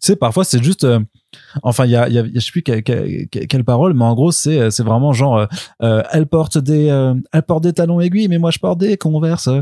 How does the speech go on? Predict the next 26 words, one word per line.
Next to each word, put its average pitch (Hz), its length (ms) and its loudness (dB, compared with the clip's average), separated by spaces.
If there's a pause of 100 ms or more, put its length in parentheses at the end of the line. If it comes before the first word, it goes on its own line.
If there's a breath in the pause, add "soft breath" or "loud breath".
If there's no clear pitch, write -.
(280 loud breath)
Et 131 80 0
tu - 120 -6
vois, 147 40 4
des 143 60 2
trucs - 140 -6
comme 156 80 2
ça. 170 160 0
C'est 139 180 0
vra-, 156 180 2
c'est 160 120 -2
vraiment, 165 340 2
si 165 120 -4
tu 170 80 0
le 143 40 0
traduis, 160 420 2
si - 120 -10
tu, 165 200 0
si - 140 -6
tu - 120 -2
traduis 143 240 2
littéralement, 156 340 0
c'est - 120 0
vraiment 131 200 2
ce, 139 400 0
ce 143 140 -2
niveau-là. 143 340 2